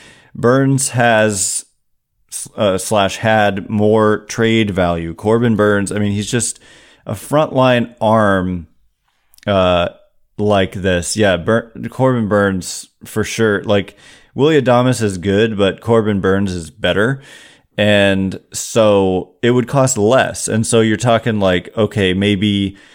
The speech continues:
maybe, like, you know, Carson Whisenhunt straight up for Willy Adames or something. Like, it w-, it would hurt,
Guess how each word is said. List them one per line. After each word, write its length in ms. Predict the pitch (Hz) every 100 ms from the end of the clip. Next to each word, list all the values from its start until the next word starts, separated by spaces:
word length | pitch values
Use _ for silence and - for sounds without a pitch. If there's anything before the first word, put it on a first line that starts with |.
| - - _ _ _ _ _ -
maybe, 600 | 117 120 131 120 123 123
like, 380 | 117 101 98 - _ _ _ _ _ _ _ _ -
you 120 | 110
know, 220 | 92 85
Carson 720 | - 113 113 - 117 107 107
Whisenhunt 800 | 107 113 104 98 101 92 87 -
straight 420 | - - 101 104
up 440 | 101 95 87 _ -
for 460 | - 101 95 90
Willy 360 | 87 101 98 92
Adames 480 | 87 87 87 85 -
or 60 |
something. 440 | 87 90 87 87 92
Like, 240 | 101 104
it 100 | 120
w-, 200 | 110 131
it 100 | 127
would 160 | 120 107
hurt, 600 | 90 139 175 190 - _